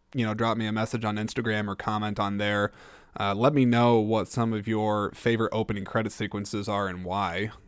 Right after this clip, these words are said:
Uh, I'd be really curious to, to unpack that a little bit and see if there's, uh,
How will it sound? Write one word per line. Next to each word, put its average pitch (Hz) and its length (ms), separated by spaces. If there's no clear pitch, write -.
Uh, 107 40
I'd 95 280
be 101 120
really 107 260
curious 107 420
to, 98 480
to 98 280
unpack 101 440
that 95 140
a 85 60
little 87 200
bit 95 240
and 95 300
see 110 200
if 98 120
there's, 98 340
uh, 85 380